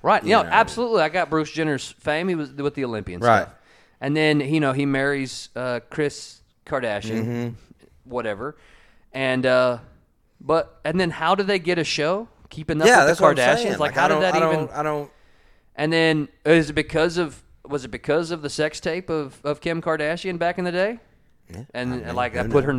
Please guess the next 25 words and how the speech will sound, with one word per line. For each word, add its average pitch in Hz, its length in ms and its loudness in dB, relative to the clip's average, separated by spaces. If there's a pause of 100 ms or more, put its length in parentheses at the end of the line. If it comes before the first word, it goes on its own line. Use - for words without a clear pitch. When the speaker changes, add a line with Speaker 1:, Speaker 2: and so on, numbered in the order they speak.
Speaker 1:
name 131 120 0
on 131 100 2
the 120 80 -2
map? 117 320 -6
Was 135 160 2
it 139 80 -6
because 156 420 -2
of 139 160 0 (360)
her 143 340 0
dad 127 360 0
who 139 100 0
passed 147 360 -4
away, 151 300 0
who 135 140 -4
was 117 280 -6
O 127 180 0
J's 131 420 -4
lawyer 143 420 -2
or 160 60 -2
Speaker 2:
Right. 156 80 2
Speaker 1:
whatever 160 240 0
it 147 60 -4
was. 165 280 -4 (120)
Speaker 2:
Right. 107 240 -4 (340)
Speaker 1:
Um, 110 440 0